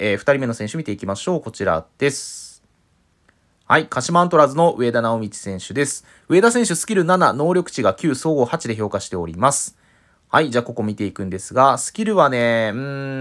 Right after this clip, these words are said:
ん、まあ、ピンタクいいですね。で、ヘディングクリアもいいと。で、フィードということで、これスティールがないんでね。うーん、まあ、そこがちょっと評価厳しいとこですかね。やっぱ七ぐらいかな。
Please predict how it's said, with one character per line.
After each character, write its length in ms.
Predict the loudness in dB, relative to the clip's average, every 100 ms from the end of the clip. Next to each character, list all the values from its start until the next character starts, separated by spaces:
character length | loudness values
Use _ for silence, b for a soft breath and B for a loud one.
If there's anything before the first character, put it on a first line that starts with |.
| -2
ん、 40 |
ま 80 | -2
あ、 40 | -2
ピ 120 | -2
ン 80 | 0
タ 120 | 0
ク 160 | 0
い 60 | -2
い 20 |
で 80 | -2
す 120 | -2
ね。 360 | 0 0 0 -8 B B B B B
で、 80 | 0
ヘ 80 |
デ 80 | 0
ィ 40 | 0
ン 20 |
グ 80 | 2
ク 80 |
リ 100 | 4
ア 20 | 4
も 120 | 2
い 60 |
い 40 | -2
と。 220 | -4 -4
で、 80 | -8
フ 120 | -4
ィ 80 | 0
ー 20 |
ド 100 | 0
と 80 | 0
い 60 | -2
う 20 |
こ 100 | -2
と 60 |
で、 80 | -4
こ 80 | -4
れ 60 | -6
ス 100 | -4
テ 80 |
ィ 60 | -2
ー 20 |
ル 60 | 2
が 100 | 2
な 120 | 2
い 60 | 0
ん 60 |
で 100 | 0
ね。 320 | 0 0 -2 _ -12
う 80 | -8
ー 20 |
ん、 1040 | -6 -6 -6 -6 -8 -8 -8 -10 -10 -8
ま 100 | -6
あ、 40 | -6
そ 140 | -4
こ 80 | -2
が 100 | -4
ち 60 |
ょ 20 | -4
っ 40 |
と 40 |
評 140 | -8 -8
価 100 | -8
厳 160 | -12
し 80 | -10
い 60 | -8
と 100 | -6
こ 80 | -8
で 80 |
す 80 | -8
か 80 | -8
ね。 80 | -6
や 80 | -4
っ 40 |
ぱ 100 | -4
七 260 | -6 -6 -8
ぐ 80 |
ら 80 | -10
い 60 | -10
か 120 | -6
な。 260 | -2 -2